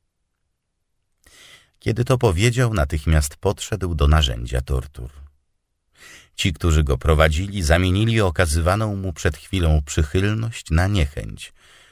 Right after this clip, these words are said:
ponieważ jego wypowiedź uznali za szaleństwo. On zaś, kiedy już umierał pod uderzeniami, powiedział wśród jęków:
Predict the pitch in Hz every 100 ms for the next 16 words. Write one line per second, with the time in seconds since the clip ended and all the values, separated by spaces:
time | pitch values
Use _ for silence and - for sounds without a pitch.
0 | _ - 95 110 113 - 113 104 95 95
1 | 92 92 113 123 - 110 82 69 64 62
2 | 62 - 87 85 - - - - - _
3 | _ _ _ _ _ _ _ _ _ -
4 | - - _ 113 127 123 131 123 - 113
5 | 120 113 - 82 95 107 78 65 65 -
6 | 78 73 69 71 69 76 87 107 131 _
7 | _ 92 80 73 71 67 65 - 67 69
8 | 62 55 53 - 58 - -